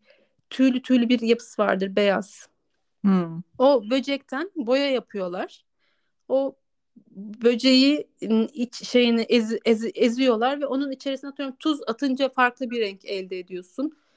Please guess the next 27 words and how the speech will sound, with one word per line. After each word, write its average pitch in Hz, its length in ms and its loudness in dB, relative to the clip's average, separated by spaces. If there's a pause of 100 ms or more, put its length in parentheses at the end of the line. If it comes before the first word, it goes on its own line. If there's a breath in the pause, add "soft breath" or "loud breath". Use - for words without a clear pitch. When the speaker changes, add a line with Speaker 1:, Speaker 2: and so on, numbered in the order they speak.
(160)
Speaker 1:
Limon 277 320 4
koyunca 262 460 0
farklı 247 420 -4
bir 226 100 -2
el-, 208 440 -4
renk 202 280 -4
elde 196 280 -4
ediyorsun. 185 320 -8
İşte 233 200 -6
başka 240 320 -2
bir 226 80 -6
malzeme 233 400 -2
koyunca 233 340 -2
farklı 233 340 -4
bir 226 60 0
renk 220 260 0
elde 208 240 -2
ediyorsun. 202 480 -4 (300 soft breath)
Hani 247 240 4
böyle 254 240 4
Peruluların 254 560 2
rengarenk 240 540 0
kıyafetleri 247 600 -6
vardır 302 340 -8
ya. 226 180 -14
Speaker 2:
Hı 202 120 6
hı. 190 320 0